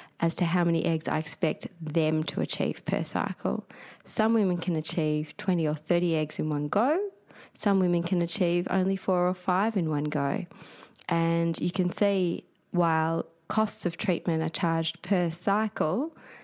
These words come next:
and the yield of each cycle can vary vastly from woman to woman, egg freezing as a strategy can be much more cost effective for a woman if she's got a more powerful ovary.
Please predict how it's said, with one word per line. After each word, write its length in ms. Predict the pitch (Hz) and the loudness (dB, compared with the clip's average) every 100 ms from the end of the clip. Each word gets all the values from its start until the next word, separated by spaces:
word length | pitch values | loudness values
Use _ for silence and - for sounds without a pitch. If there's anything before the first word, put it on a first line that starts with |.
| - 262 | -16 -2
and 180 | 165 | 0
the 40 | 165 | 0
yield 480 | 160 170 180 185 175 | 0 2 2 2 0
of 180 | 156 - - - | -4 -10 -20 -4
each 220 | 170 - | -4 -2
cycle 400 | - 170 170 165 | -2 0 -2 -2
can 280 | - 165 165 | 0 0 0
vary 320 | 175 160 165 | 0 2 2
vastly 540 | 165 160 196 - 160 | 2 2 -2 -2 -2
from 260 | 156 170 175 | 0 0 0
woman 260 | 175 175 | 0 0
to 120 | 170 170 | -2 0
woman, 480 | 196 196 151 208 - - - - | 0 2 0 -2 -4 -14 -20 -2
egg 160 | 196 190 | -2 0
freezing 680 | - 180 175 165 160 160 - _ _ _ _ - | 0 2 2 0 0 -2 -4 _ _ _ _ -2
as 220 | 180 170 | -2 0
a 80 | 160 | 0
strategy 840 | - - 220 262 226 156 156 185 - - - | -2 0 2 2 0 0 0 -2 -6 -20 -4
can 180 | 190 175 | 0 2
be 140 | 175 | 2
much 320 | 180 180 - | 2 2 0
more 120 | 180 | 0
cost 340 | 170 - 165 - | 0 -2 -2 -2
effective 540 | - 196 - 170 165 | 0 0 0 -2 -2
for 280 | - - 160 | -4 -2 2
a 80 | 160 | 4
woman 340 | 165 170 165 170 | 2 2 0 0
if 80 | 170 | -2
she's 180 | 175 | -2
got 220 | 160 160 165 | -2 -2 0
a 20 | |
more 200 | 165 160 | 0 -2
powerful 540 | - 170 170 - - | -2 -2 -2 0 0
ovary. 540 | 160 165 - - - | 0 0 -2 -4 -6